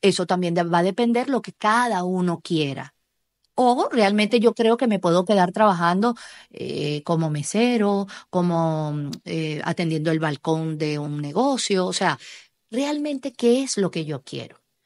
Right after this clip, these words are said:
¿Cómo me, yo me, me predispongo a aceptar eso que me están diciendo? Todos tenemos elección. Tomo-,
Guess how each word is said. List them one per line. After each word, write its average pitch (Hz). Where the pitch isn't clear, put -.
¿Cómo 269
me, 247
yo 202
me, 233
me 202
predispongo 277
a 196
aceptar 190
eso 269
que 214
me 185
están 170
diciendo? 147
Todos 381
tenemos 226
elección. 185
Tomo-, 226